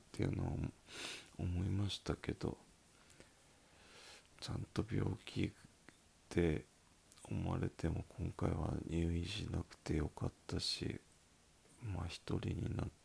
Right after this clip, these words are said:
て寂しいけど、さりとね、ほんの朝の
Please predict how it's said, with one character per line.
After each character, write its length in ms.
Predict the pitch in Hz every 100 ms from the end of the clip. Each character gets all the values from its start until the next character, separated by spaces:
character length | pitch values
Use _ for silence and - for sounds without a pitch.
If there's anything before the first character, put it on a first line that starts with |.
| -
て 220 | - - - - - - - - - - - - -
寂 400 | - - 85 95
し 240 | - -
い 20 | 107 -
け 140 | 90
ど、 320 | - - - - - - - - - - - - - - - - - - - - - - -
さ 260 | - 90
り 240 | 87 98 92 - -
と 400 | - - - - - - - - - - - - - - - - -
ね、 220 | 90 85 80 82
ほ 60 |
ん 240 | 82 85 92
の 240 | 80 82 - -
朝 260 | 82 - 87
の 320 | 87 85